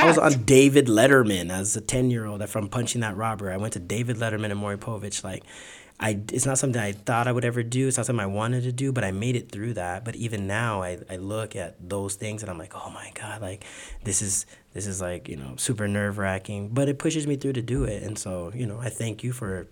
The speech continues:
Speaker 1: for having me out here 'cause it pushed me past the hump to,
Speaker 2: Mm-hmm.
Speaker 1: to get out here and open up to more people. And, you know, you never know who's gonna hear it. So
Speaker 2: No, I mean, and
Speaker 1: it's
Speaker 2: that's,
Speaker 1: interesting.
Speaker 2: that's the whole point,
Speaker 1: Yeah.
Speaker 2: you know, of the podcast was, you know, just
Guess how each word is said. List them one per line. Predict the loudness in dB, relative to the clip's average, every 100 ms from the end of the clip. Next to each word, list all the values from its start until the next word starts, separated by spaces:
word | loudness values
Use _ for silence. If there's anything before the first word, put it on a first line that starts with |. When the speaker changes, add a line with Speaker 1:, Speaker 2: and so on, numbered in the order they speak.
| -10
Speaker 1:
for | -6
having | -2 -2 -2
me | -2
out | -4
here | -4
'cause | -6 -6
it | -6 -10 -16 -20 -20 -18 0
pushed | 2 2
me | 0
past | -2 -2 -2 -4
the | -2
hump | -2 -2 -8 _
to, | -2 0
Speaker 2:
Mm-hmm. | 0 -2 -4 -8 -10
Speaker 1:
to | -6
get | -2
out | -2
here | -4 -4
and | -4
open | -4 -6 -4 -4
up | -6 -8
to | -8 -6 -6
more | -4 -4
people. | -4 -8 -6 -4
And, | -4
you | -4
know, | -4 -6 -6
you | -6
never | -6 -6
know | -8 -12
who's | -12
gonna | -10 -8
hear | -6 -8
it. | -10 -4
So | 2
Speaker 2:
No, | 4 4
I | 6
mean, | 6 6
and | 6
Speaker 1:
it's | 4
Speaker 2:
that's, | 4 2
Speaker 1:
interesting. | -2 -2 -6 -12 -16 0
Speaker 2:
that's | 2 2 0
the | -2 0
whole | 6 6 6
point, | 2 0 0 -2 -4
Speaker 1:
Yeah. | -2
Speaker 2:
you | 0
know, | 0 -2 -2
of | -4 -4
the |
podcast | -2 0 0 2 2 0
was, | -8 -8 -12 -16 -4
you | -2
know, | -2 -4
just | -4 -4 -4